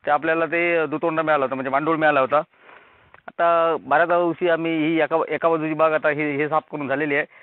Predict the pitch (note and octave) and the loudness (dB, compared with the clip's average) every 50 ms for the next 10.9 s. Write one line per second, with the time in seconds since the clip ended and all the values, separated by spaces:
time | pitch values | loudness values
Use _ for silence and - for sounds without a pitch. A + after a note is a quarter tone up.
0 | - - - - - - - - - C#3+ C#3 D3 - E3+ E3 E3+ F3 F3+ F3 - | -20 -20 -20 -20 -20 -20 -10 -4 -4 -2 -2 -2 -2 0 0 0 0 -2 -2 -4
1 | _ _ _ - - _ _ _ _ _ _ _ _ _ _ _ _ _ _ _ | _ _ _ -20 -20 _ _ _ _ _ _ _ _ _ _ _ _ _ _ _
2 | _ _ _ _ _ _ _ - - D#3+ E3 D3+ E3 D3+ D#3+ E3 E3 E3+ D3+ E3 | _ _ _ _ _ _ _ -4 0 0 2 2 2 0 2 0 0 0 0 -2
3 | E3 F3 F#3 F3 - - - - - - - - B2+ C3+ C3+ E3 D#3 D#3 E3+ D#3+ | -4 -2 -4 -6 -8 -14 -20 -20 -20 -20 -12 -8 -6 -2 0 0 0 0 0 0
4 | F3 E3 D#3 D3+ D#3 D3+ D#3+ E3 D#3+ D3+ D#3 D3+ E3+ D#3 C#3+ D#3 D#3 D3+ - - | 0 0 0 -2 -2 -2 -2 -4 -4 -4 -2 -2 -2 -2 0 0 0 -2 -2 -4
5 | D#3 - E3+ C#3+ - - D3+ D3 - E3+ D3+ E3+ - - _ _ _ _ _ _ | -8 -8 -8 -8 -6 -6 -6 -4 -4 -2 0 0 -2 -2 _ _ _ _ _ _
6 | _ _ _ _ _ _ - - _ - _ - D3 D3+ D#3 D3 D3 D#3 - - | _ _ _ _ _ _ -20 -20 _ -20 _ -6 -4 -4 -2 0 -2 -2 -2 -2
7 | D#3+ D#3+ D3+ D3+ C#3 B2 D#3 D#3+ - D#3+ D3 D3 - _ _ _ _ _ _ - | -2 0 0 0 0 -2 -4 -2 0 2 0 0 0 _ _ _ _ _ _ -20
8 | - - - - - - - _ _ - - B2+ B2 A#2 A2 - B2+ - D3+ C#3 | -20 -20 -20 -20 -20 -20 -20 _ _ -6 -2 0 0 0 -2 -4 -6 -8 -6 -6
9 | D#3 D3+ D#3+ D3+ C#3 D#3+ D#3 D3+ D3 D3+ D#3+ D#3 - C#3+ D3+ F3 E3+ - - _ | -6 -4 -4 -2 0 0 0 0 0 0 -2 0 2 2 2 2 2 -2 -14 _
10 | _ _ - - - - - - B2+ C#3+ D#3+ E3+ F3 F3 F3 D#3 G2 | _ _ -20 -20 -20 -14 -6 -4 -4 -2 -2 -2 0 0 -2 -2 -4